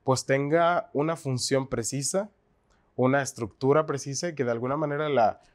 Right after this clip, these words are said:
la ley, pues, nos indique el camino que debemos seguir para constituirla y mantener la función que debe mantener, ¿no?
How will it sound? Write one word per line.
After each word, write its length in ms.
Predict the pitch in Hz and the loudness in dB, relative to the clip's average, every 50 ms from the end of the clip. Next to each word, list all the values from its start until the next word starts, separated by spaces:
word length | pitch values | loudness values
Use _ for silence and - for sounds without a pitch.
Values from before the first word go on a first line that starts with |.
| _ _ - | _ _ 0
la 100 | 120 120 | 2 2
ley, 300 | 123 123 127 139 143 151 | 4 4 4 2 2 0
pues, 360 | 143 - 156 147 - - - _ _ _ _ _ | 0 0 0 2 0 -2 -8 _ _ _ _ _
nos 200 | 127 131 - 135 | -4 -2 -2 -2
indique 320 | 127 131 143 175 165 196 | 0 0 0 2 4 2
el 100 | 185 175 | 2 2
camino 460 | - 156 135 135 143 151 165 170 170 | 2 2 2 2 0 0 0 -2 -2
que 100 | 160 156 | -2 -2
debemos 380 | 131 127 123 123 127 139 160 156 | 0 0 -2 -2 -2 -2 -2 -4
seguir 320 | - 165 143 139 139 139 | -4 -4 -4 -4 -6 -2
para 240 | - 151 139 131 123 | 0 0 0 0 0
constituirla 960 | - 123 117 - - 117 101 - 120 113 120 123 123 131 139 151 170 180 - - - | -4 -6 -8 -6 -10 -10 -8 -6 -4 -4 -2 -2 0 2 4 4 4 2 0 -4 -8
y 80 | 117 | -6
mantener 600 | 117 117 113 104 - 113 113 120 123 127 127 - - _ _ _ _ _ _ | -6 -6 -6 -6 -6 -6 -4 -2 -2 -4 -4 -6 -12 _ _ _ _ _ _
la 140 | 110 117 | 0 0
función 360 | - - 120 113 - - 123 120 | 0 -2 -4 -6 -6 -6 -6 -6
que 120 | - 123 | -6 -6
debe 200 | 117 113 117 117 | -4 -4 -4 -4
mantener, 520 | 117 113 107 101 - 104 101 101 98 92 | -4 -4 -6 -6 -8 -10 -10 -10 -10 -10
¿no? 180 | 101 110 127 151 | -10 -12 -12 -12